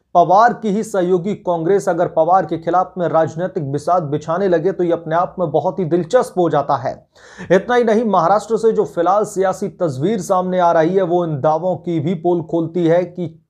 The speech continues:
दो हज़ार चौबीस के लोकसभा चुनाव में विपक्षी धड़े एक साथ होंगे। आपको पता होगा बीजेपी शरद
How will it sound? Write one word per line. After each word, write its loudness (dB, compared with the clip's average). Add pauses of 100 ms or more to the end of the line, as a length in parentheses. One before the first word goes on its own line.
दो 2
हज़ार 0
चौबीस -2
के -4
लोकसभा 0
चुनाव 2
में -2 (580)
विपक्षी 0
धड़े 2 (460)
एक -2
साथ 2
होंगे। -6 (120)
आपको -6
पता 0
होगा 2 (300)
बीजेपी 0
शरद -2